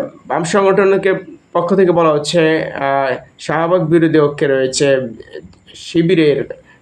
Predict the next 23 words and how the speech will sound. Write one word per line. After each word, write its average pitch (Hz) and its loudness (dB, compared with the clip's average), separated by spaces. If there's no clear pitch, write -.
কর্মীরা 117 2
রয়েছে 113 2
এবং, 202 0
আহ, 127 0
উভয়ই 202 2
কিন্তু 185 0
পাল্টাপাল্টি, 143 2
আহ, 107 -4
স-, - -8
আহ, 120 0
সংঘর্ষের 147 0
সৃষ্টি 147 -2
হয়েছে 143 2
এবং 139 2
উভয়ই 151 2
হতাহত 120 -2
হয়েছে। 113 2
বেশি 143 0
বাম 139 -2
সংগঠনের 135 2
নেতাকর্মীরা 123 0
আহত 110 -2
হয়েছে। 101 -2